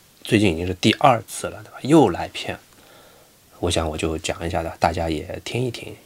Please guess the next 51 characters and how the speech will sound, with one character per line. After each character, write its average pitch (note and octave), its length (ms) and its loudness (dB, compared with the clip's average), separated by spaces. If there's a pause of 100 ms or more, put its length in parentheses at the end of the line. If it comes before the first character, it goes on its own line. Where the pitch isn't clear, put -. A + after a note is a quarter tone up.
以 F2+ 120 2
免 E2+ 220 2
自 G2+ 140 2
己 D#2+ 320 -4
上 G2+ 240 -4
当 F2+ 180 2
受 F#2+ 120 -6
骗。 - 220 -8 (1200)
是 - 120 0
这 G3 80 6
么 E3+ 80 8
骗 - 180 -6
的 D#2 80 -6
啊， - 140 -16 (340)
首 - 160 -2
先 D#3 240 6 (360)
会 C3 160 4
有 F#2 100 4
一 F2+ 80 0
个 F2 380 0
影 E2 180 0
视 - 100 -2
公 A#2 160 0
司 - 280 -4 (480)
或 G2+ 180 2
者 D2+ 340 -4 (220)
文 F#2+ 220 0
化 G2 320 4
公 G#2+ 180 -2
司 A#2+ 160 0
之 - 120 -4
类 E2 120 -8
的， - 80 -18 (420)
他 - 120 -2
们 A2 120 6
会 G#2 140 2
准 D#2+ 180 -6
备 E2 140 -2
一 E2+ 80 -4
个 D#2 420 -4 (120)
项 G#2+ 260 -2
目， F#2 220 -12
就 F2 100 -4
是 D#2+ 80 -4
剧 F#2 160 -4
本 F2+ 140 -8
啊 E2+ 160 -8
什 - 120 -8
么 E2 160 -6
都 F#2 160 -4
有， F#2 100 -8